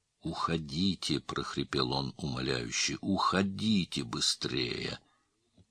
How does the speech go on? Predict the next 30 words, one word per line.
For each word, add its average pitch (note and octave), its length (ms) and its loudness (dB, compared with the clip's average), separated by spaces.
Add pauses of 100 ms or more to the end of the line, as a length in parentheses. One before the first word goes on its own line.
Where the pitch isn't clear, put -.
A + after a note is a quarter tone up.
(240)
Джафар F#2 480 8
тоже A2+ 400 10
был G#2 240 8
легко G2 360 6
ранен E2 360 6
в D#2 80 0
руку, A2+ 320 6 (300)
но E2+ 80 8
ещё F2 300 10
отстреливался. A2 840 8 (340)
Он A2 200 12
увидел, A#2+ 400 12
как - 240 8
в - 100 0
проёме A2+ 420 10
мелькнул A2+ 760 8
нападавший G2+ 800 8
с D#2 120 6
гранатомётом, F#2+ 920 8 (300)
и, C3+ 160 10
не D3 160 10
дожидаясь, A#2 640 12
пока A2+ 360 10
граната F#2+ 540 8
разорвётся F2 600 6
в - 100 -4
комнате, A#2+ 460 6
бросился E2 600 8
к - 80 -10
окну D#3 420 10